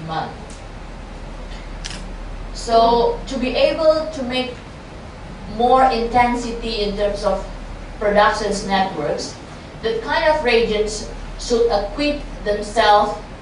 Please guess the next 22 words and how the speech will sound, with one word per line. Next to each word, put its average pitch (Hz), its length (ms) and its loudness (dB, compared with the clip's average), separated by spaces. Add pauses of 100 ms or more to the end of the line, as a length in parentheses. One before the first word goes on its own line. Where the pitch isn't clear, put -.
(120)
with 208 240 4 (160)
demand 202 540 4
for 190 160 4
final 185 460 0
goods, - 460 2 (300)
technology, 202 920 2 (400)
as 185 200 2
well 185 200 6
as 170 200 2
investments. 151 840 -4 (2250)
So 269 440 6
the 247 180 2
key 359 280 0
message 226 600 2 (140)
of 196 300 6 (480)
what 202 280 4
we 226 160 2
are 277 200 10
doing 202 260 4 (140)
is 185 160 -2
that, - 280 2 (540)
first, - 540 4